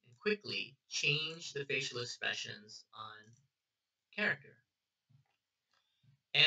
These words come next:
the nice thing is I can, you know, add an animation layer and make these changes and key them on that layer. So if I have a performance, maybe I have some motion capture data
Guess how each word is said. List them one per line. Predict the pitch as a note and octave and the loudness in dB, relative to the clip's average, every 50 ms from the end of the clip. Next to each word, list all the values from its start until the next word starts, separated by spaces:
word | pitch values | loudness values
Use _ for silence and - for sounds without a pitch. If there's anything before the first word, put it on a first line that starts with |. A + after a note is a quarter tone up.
| D#3 | 8
the | E3 E3+ | 8 6
nice | F3+ F#3 - - | 6 6 4 2
thing | F#3 E3+ D3+ | 0 0 2
is | D3 C#3+ D#3 | 4 4 6
I | D#3 C#3+ | 4 4
can, | C#3+ D#3+ D3+ D3 D3 C#3+ C#3+ C#3+ C#3+ - _ _ _ _ _ _ _ _ _ _ - | 4 4 2 4 2 2 0 -2 -4 -8 _ _ _ _ _ _ _ _ _ _ -8
you | C#3 C3+ | -6 -4
know, | B2 B2 - | -2 0 4
add | A#2+ C3+ C#3+ C#3+ D3 D3+ | 6 8 10 10 8 8
an | C#3+ - | 6 4
animation | C3+ C#3+ C#3+ C#3 C3+ - C#3 - D3+ C#3+ C#3 C3 | 4 4 2 2 2 2 2 2 2 2 0 2
layer | C3+ C3+ C#3 C3+ C#3 C#3 C3+ C#3+ C#3+ - _ _ _ _ - | 2 4 4 4 2 2 0 -2 -6 -8 _ _ _ _ -4
and | C3 C3+ B2+ B2+ B2 B2 B2 B2 B2 _ _ _ C3+ C3 | -2 0 2 2 0 -2 -4 -6 -12 _ _ _ -4 0
make | C#3 C#3 C#3 C#3 | 2 2 2 2
these | D3 C#3+ C#3 | 0 -2 -2
changes | - - - C#3 C3+ C3+ C3+ C3+ C#3 C3 | 0 0 0 0 0 0 0 0 0 0
and | B2+ B2 B2 A#2+ | 0 -2 -4 -6
key | - - C#3+ C#3 C3+ C3+ | -8 -6 -4 -4 -2 0
them | C3+ C3 C3 B2+ B2 - | 2 2 2 2 0 -2
on | A#2 B2+ C3+ C#3 | -4 -2 0 2
that | C3+ B2 B2 B2+ - - | 2 2 2 2 0 0
layer. | B2+ C3 C3 C3+ C3+ C#3 D3 - _ _ _ _ | 2 2 4 4 2 2 -2 -6 _ _ _ _
So | - - C#3 | -8 -6 -4
if | C#3 - | -2 0
I | C#3 | 0
have | C3+ C3+ C#3+ D3 C#3+ | 2 4 4 4 4
a | C#3+ C3+ | 2 0
performance, | - C#3 - - - B2+ B2+ C3+ E3 G3 - B3+ - - - - - _ _ _ _ _ _ _ _ _ _ _ _ _ _ _ _ _ _ _ _ _ _ _ B2 | -2 -6 -10 -8 -6 -4 -2 0 0 0 -2 -2 -4 -6 -8 -8 -12 _ _ _ _ _ _ _ _ _ _ _ _ _ _ _ _ _ _ _ _ _ _ _ -4
maybe | B2+ B2+ B2 A#2+ A#2+ A#2+ | -2 0 2 4 4 4
I | A#2+ | 4
have | A#2 A#2 A#2+ A#2 | 4 2 0 -2
some | - B2 A#2+ | -4 -4 -4
motion | A#2 A#2+ A#2+ A#2+ C3+ C#3 C3+ | -2 -2 -2 -2 -2 -2 0
capture | - B2 B2 B2+ - C#3 C#3+ | 2 2 2 2 2 0 0
data | B2 B2+ B2+ - C3 | 2 2 4 4 4